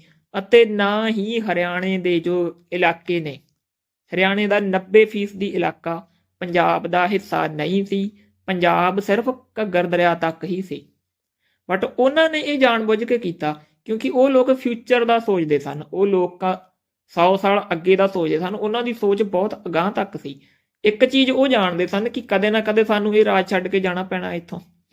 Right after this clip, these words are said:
ਚਾਹੇ ਸੌ ਸਾਲਾਂ ਨੂੰ ਜਾਈਏ, ਚਾਹੇ ਡੇਢ ਸੌ ਸਾਲਾਂ ਨੂੰ ਜਾਈਏ। ਤੇ ਇੱਕ ਚੀਜ਼ ਉਦੋਂ ਜੋ ਸੱਚਾਈ ਸੀਗੀ ਕਿ ਦੁਨੀਆ ਦੇ ਵਿੱਚ ਲੋਕਤੰਤਰ ਦਿਨੋਂ ਦਿਨ ਵੱਧ ਰਿਹਾ ਸੀ, ਤੇ ਜਿਵੇਂ ਜਿਵੇਂ ਲੋਕਤੰਤਰ ਵੱਧ ਰਿਹਾ ਸੀ, ਉਹ ਗੋਰੇ ਵੀ ਇਹ ਜਾਣਦੇ ਸਨ ਕਿ ਜਿਹੜੇ ਜਿਹੜੇ ਦੇਸ਼ ਅਸੀਂ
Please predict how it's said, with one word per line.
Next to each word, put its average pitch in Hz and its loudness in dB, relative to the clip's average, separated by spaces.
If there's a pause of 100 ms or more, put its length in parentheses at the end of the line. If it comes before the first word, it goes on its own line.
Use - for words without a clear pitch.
(400)
ਚਾਹੇ 180 4
ਸੌ 175 4
ਸਾਲਾਂ 185 2
ਨੂੰ 185 -6
ਜਾਈਏ, 190 2
ਚਾਹੇ 214 0
ਡੇਢ 185 0
ਸੌ 202 -4
ਸਾਲਾਂ 156 -4
ਨੂੰ 143 -10
ਜਾਈਏ। 151 -6 (480)
ਤੇ 226 4 (120)
ਇੱਕ 254 -6
ਚੀਜ਼ 247 -2
ਉਦੋਂ 226 4
ਜੋ 220 4
ਸੱਚਾਈ 190 -2
ਸੀਗੀ 202 -6
ਕਿ 240 -6
ਦੁਨੀਆ 190 0
ਦੇ 190 0
ਵਿੱਚ 190 0
ਲੋਕਤੰਤਰ 180 -4
ਦਿਨੋਂ 170 -8
ਦਿਨ 165 -4
ਵੱਧ 151 -4
ਰਿਹਾ 156 -4
ਸੀ, - -16 (1040)
ਤੇ 185 -4
ਜਿਵੇਂ 190 2
ਜਿਵੇਂ 233 2
ਲੋਕਤੰਤਰ 214 0
ਵੱਧ 196 0
ਰਿਹਾ 220 0
ਸੀ, 220 -8
ਉਹ 220 2
ਗੋਰੇ 196 4
ਵੀ 214 -6
ਇਹ 220 0
ਜਾਣਦੇ 190 -2
ਸਨ 190 -8
ਕਿ 220 -8
ਜਿਹੜੇ 196 0
ਜਿਹੜੇ 214 2
ਦੇਸ਼ 175 -2 (120)
ਅਸੀਂ 180 -8